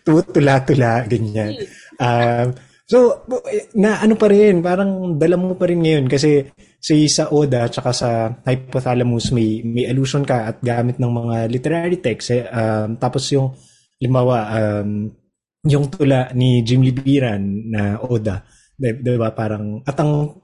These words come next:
Speaker 1: yung panawagan ni Mikael ko, ano yan, ginagamit mo siya. So, um, ang question is, paano ka nagde-decide na kung ano yung fit na mga literary works para sa, sa pelikula? And,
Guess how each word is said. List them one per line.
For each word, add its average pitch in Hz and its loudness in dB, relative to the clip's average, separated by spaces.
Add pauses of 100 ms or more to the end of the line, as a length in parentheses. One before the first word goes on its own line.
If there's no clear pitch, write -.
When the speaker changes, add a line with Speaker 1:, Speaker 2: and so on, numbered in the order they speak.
(260)
Speaker 1:
yung 143 -2
panawagan 139 2
ni 120 2
Mikael 117 -2
ko, 113 -4
ano 123 -2
yan, 160 0
ginagamit 117 -2
mo 110 -6
siya. 113 -6
So, 190 -2 (480)
um, 185 0 (480)
ang 190 -2
question 190 0
is, - -4 (800)
paano 180 0
ka 165 2
nagde-decide 117 2
na 120 2 (580)
kung 143 -2
ano 151 4
yung 156 2
fit - 0
na 123 2
mga 123 2
literary 127 2
works 104 0
para 110 0
sa, 107 -6 (420)
sa - -4 (800)
pelikula? 147 2
And, 131 0